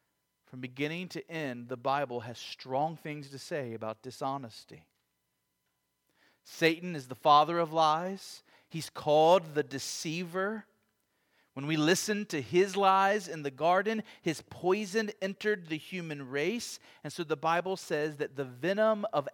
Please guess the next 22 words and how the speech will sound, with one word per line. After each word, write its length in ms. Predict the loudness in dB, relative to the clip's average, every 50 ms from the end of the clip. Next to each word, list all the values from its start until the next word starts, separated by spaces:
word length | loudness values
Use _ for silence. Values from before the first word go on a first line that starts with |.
| _ -4
asps 720 | -2 0 0 0 -2 -4 -6 -12 -16 -16 _ -20 -20 -20 -20 _ _ _ _ _ -6
is 200 | -4 -4 -4 -2 2
under 380 | 2 4 4 2 0 -2 -2 -2 0 2
our 320 | 4 6 6 6 4 2
lips. 760 | 0 -2 -2 -4 -4 -6 -10 -16 -16 -16 -14 -14 -16 -18 -20 _ _ _ _ _ _ _ _ _ _ _ _ _ _ _ _ _ _ _ 4
That 160 | 4 6 6
is, 280 | 6 4 2 0 -4 -10 -18 _ _ _ _ _ -18 -4
deception 720 | -2 0 0 0 2 6 6 6 6 4 0 -4 -4 -4 0
marks 320 | 2 4 4 4 2 -2
Satan, 640 | -8 -6 -2 0 2 2 0 0 -6 -10 -10 -10 -10 -12 -10 -6
but 140 | -4 0 2
ever 260 | 4 4 4 4 2
since 320 | 0 -2 -4 -6 -6 -6
the 120 | -6 -6 -6
fall, 520 | -2 2 6 6 8 8 8 6 4 4 0 -4
his 240 | -4 -2 -2 -2 -4
poison 600 | -6 -4 -2 -2 0 0 -2 -2 -4 -4 -4 -2
has 280 | -2 -2 -2 -2 -2 -6
been 360 | -2 0 0 0 0 -4 -6 -4
in 200 | -4 -2 -2 -2 -4 0 2
us. 360 | 4 4 4 4 2 -2 -6
We've, 180 | -10 -10 -10